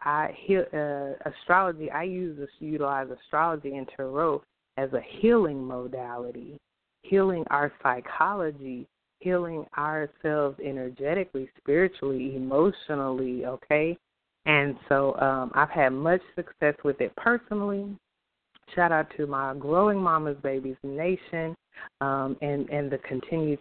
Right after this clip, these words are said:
success that they seem to have. It's been years now, um, that I've been working with the, with a lot of my mama's babies,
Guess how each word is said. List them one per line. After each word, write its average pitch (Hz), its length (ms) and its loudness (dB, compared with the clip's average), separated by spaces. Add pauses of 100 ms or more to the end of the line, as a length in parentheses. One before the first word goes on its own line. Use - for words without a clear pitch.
success 143 480 4 (180)
that 131 220 2 (120)
they 151 260 4 (120)
seem 156 200 -2
to 151 100 -4
have. 151 400 2
It's 135 100 2 (100)
been 131 360 0
years 156 420 6
now, 151 540 0 (420)
um, 135 460 2
that 139 100 6
I've 135 260 6
been 135 200 -2
working 139 420 2
with 139 160 4 (100)
the, 139 180 2 (120)
with 139 220 2
a 131 60 2
lot 139 280 6
of 143 200 2
my 131 140 -4
mama's 131 440 -4
babies, 131 420 0